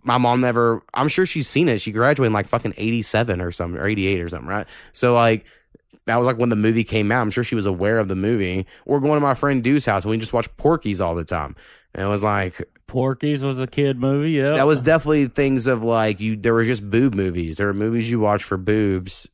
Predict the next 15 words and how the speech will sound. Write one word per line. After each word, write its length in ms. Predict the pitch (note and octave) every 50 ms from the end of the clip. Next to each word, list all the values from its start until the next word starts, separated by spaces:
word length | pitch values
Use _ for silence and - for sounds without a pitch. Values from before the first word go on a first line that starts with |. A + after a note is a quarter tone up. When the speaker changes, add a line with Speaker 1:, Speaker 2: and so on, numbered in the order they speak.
| -
Speaker 1:
Um, 500 | - F#2 F2+ F2+ F2+ F2 E2+ E2+ E2+ D#2+ - _ _ _ _ _ _ _ _ _ _ -
and 80 | G2+
that 60 | G2
was 100 | G2 F#2
the 40 | F2+
thing 160 | - A2 G#2
you 80 | G#2 A2
had. 80 | A#2 G#2
Like, 120 | G2+ F#2+
all 200 | F2 A#2+ B2+ C3
the 120 | B2+ B2+
National 400 | A#2+ A#2+ A#2+ A#2+ A#2+ - A#2 A2
Lampoons, 560 | G#2+ G2+ F#2+ - B2 B2+ C3 C3 B2+ B2 A#2+ -
Van 220 | B2 A#2+ A#2+ A2+
Wilder 480 | A2 A2 A2+ B2 B2+ B2+ C3+ B2+ B2+